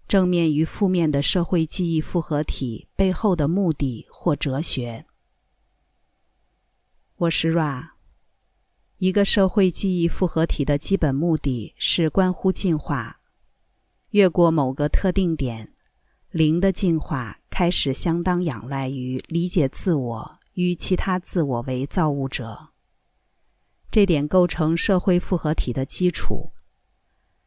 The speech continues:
当到达成熟程度，它们成为社会记忆复合体。第四与第六密度发掘这些是相当必须的。第五正面密度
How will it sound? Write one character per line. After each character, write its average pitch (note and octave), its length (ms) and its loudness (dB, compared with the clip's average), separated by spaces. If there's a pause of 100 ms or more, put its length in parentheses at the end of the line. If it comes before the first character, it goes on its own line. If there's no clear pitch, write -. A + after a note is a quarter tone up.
(140)
当 E3+ 280 2
到 F3 180 2
达 D3+ 220 0
成 - 240 0
熟 E3 200 -2
程 C3+ 300 -4
度， C#3+ 360 0 (680)
它 - 180 2
们 F3+ 140 2
成 D#3+ 240 -2
为 D3 220 0
社 E3+ 200 0
会 E3+ 220 2
记 E3 260 -2
忆 D#3 60 0
复 - 180 -4
合 C3 240 -6
体。 - 480 -6 (920)
第 G3 160 2
四 E3+ 500 0
与 F3 220 -2
第 G3+ 160 2
六 G#3 180 4
密 F3+ 180 0
度 D3+ 160 2
发 E3 280 0
掘 C3+ 280 -2
这 E3+ 160 -2
些 E3 220 -2
是 D#3+ 140 -2
相 F3 260 -2
当 F3+ 180 0
必 D#3+ 160 -2
须 E3+ 320 -2
的。 B2 280 -6 (1200)
第 G3+ 180 4
五 C#3+ 200 0
正 F#3 200 0
面 D#3+ 160 0
密 D3+ 220 0
度 C3 400 -4